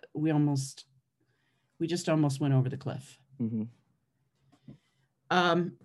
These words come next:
Speaker 1: <clears throat> I think that's our big challenge for the next two years.
Speaker 2: Okay.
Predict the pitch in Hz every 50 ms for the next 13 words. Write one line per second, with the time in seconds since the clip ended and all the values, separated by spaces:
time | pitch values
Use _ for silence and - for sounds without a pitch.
0 | - - - 262 254 - - 240 247 240 220 190 160 139 - - _ _ _ -
1 | - - _ _ _ _ _ _ _ _ _ _ _ _ _ _ _ _ _ _
2 | _ _ _ _ _ _ _ _ - 180 196 190 - - - - 233 233 226 -
3 | 196 190 - - 170 143 131 170 151 139 - 185 160 151 143 139 135 - - 143
4 | 139 131 139 139 135 - - 151 143 139 131 127 135 135 135 - - _ - -
5 | - 95